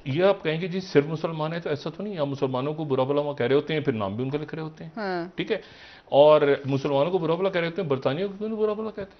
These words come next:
Speaker 1: उनके साथ अलायंस है आपका, इसलिए। <laughs> मतलब, गोरों के साथ अलायंस होने कुछ नहीं कहते। अब बात ये सारी, और फिर सिकंदर आजम बीच में और दरमियान में, तो बात ये है कि ये पूरी तारीख में ऐसा लगता है कि वाहिद सल्तनत है जो इतनी कदीम सल्तनत है,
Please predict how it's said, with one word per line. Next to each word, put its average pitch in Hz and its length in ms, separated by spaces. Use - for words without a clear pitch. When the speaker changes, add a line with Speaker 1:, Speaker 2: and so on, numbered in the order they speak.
Speaker 1:
उनके 175 120
साथ 175 200
अलायंस 190 280
है 208 60
आपका, 165 160
इसलिए। 170 340
<laughs> - 340
मतलब, 226 400
गोरों 226 340
के 240 80
साथ 214 160
अलायंस 175 300
होने 175 160
कुछ 143 160
नहीं 156 120
कहते। 151 240
अब 143 100
बात 165 280
ये 113 120
सारी, 143 280
और 127 460
फिर 143 200
सिकंदर 143 380
आजम 160 200
बीच 185 380
में 196 120
और 127 120
दरमियान 123 360
में, 147 160
तो - 140
बात 127 400
ये 135 160
है 104 280
कि 175 220
ये 160 440
पूरी 320 260
तारीख 214 680
में 240 120
ऐसा 160 160
लगता 131 280
है 151 60
कि 214 120
वाहिद 151 300
सल्तनत 131 540
है 110 140
जो 202 180
इतनी 311 420
कदीम 226 360
सल्तनत 131 480
है, 110 80